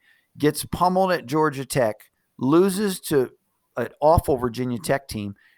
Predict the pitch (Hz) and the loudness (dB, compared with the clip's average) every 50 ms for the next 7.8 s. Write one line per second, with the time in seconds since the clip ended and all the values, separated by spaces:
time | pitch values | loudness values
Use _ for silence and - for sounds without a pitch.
0 | _ - 131 143 196 254 285 214 165 170 180 175 160 175 180 160 165 143 120 135 | _ -6 -4 -4 -2 -2 0 2 4 4 4 4 2 0 -2 -2 -4 -2 -2 -2
1 | 175 214 226 175 151 139 143 147 160 165 165 160 165 151 - 170 165 160 160 151 | -2 -2 -2 -2 -2 -2 -2 -2 -2 -2 -2 -4 -6 -4 -2 0 0 0 -2 -6
2 | - - - 156 156 147 - - - 196 - - 233 220 214 - - 185 180 170 | -10 -8 -4 -4 -4 -4 -4 -6 -8 -4 -2 0 0 0 -2 -4 -6 -4 -4 -4
3 | 175 165 - - 185 180 175 180 175 151 196 190 185 180 170 160 170 185 196 196 | -4 -4 -2 0 0 0 0 -2 -6 -4 -4 -2 -2 -4 -4 -4 -2 -2 0 0
4 | 196 190 180 180 185 151 156 202 240 220 - - 120 104 110 120 147 349 285 180 | 0 0 -2 -2 -4 -4 -4 -2 -2 -4 -4 -4 -4 -2 0 0 0 0 0 -2
5 | - - 131 127 - - 135 123 - - 120 113 107 101 123 127 123 117 104 101 | 0 0 0 0 0 -2 -4 -4 -2 -2 -2 -2 0 0 0 2 2 0 -2 -4
6 | 104 95 - - - 165 202 170 110 90 82 85 95 101 113 131 147 156 131 - | -6 -8 -8 -6 -6 -4 -2 -2 -4 -4 -6 -8 -6 -4 -4 -2 -2 -2 -4 -6
7 | - - 120 117 123 147 160 135 - - - 135 123 120 107 - | -4 -2 0 2 2 2 2 0 -2 -2 -2 -2 -2 -2 -4 -8